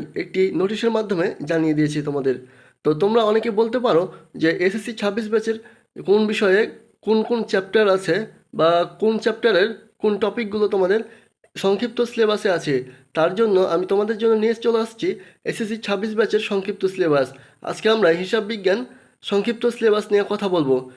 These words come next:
এ, আমরা একে একে প্রত্যেকটা বিষয়ের সংক্ষিপ্ত সিলেবাস দিয়ে দেওয়ার চেষ্টা করব। তোমরা যদি আমাদের সাথে থাকো,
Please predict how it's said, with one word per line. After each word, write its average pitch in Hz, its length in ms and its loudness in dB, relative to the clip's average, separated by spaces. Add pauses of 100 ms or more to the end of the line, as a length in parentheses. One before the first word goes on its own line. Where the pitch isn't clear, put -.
(300)
এ, 175 80 4
আমরা 196 360 4
একে 196 280 4
একে 226 280 4 (360)
প্রত্যেকটা 220 560 0
বিষয়ের 190 440 2 (280)
সংক্ষিপ্ত 208 480 0
সিলেবাস 208 640 2 (340)
দিয়ে 185 240 6
দেওয়ার 196 200 4
চেষ্টা 208 360 -2
করব। 151 380 0 (240)
তোমরা 196 200 4
যদি 220 180 2
আমাদের 226 240 4
সাথে 220 280 -4
থাকো, 226 400 -2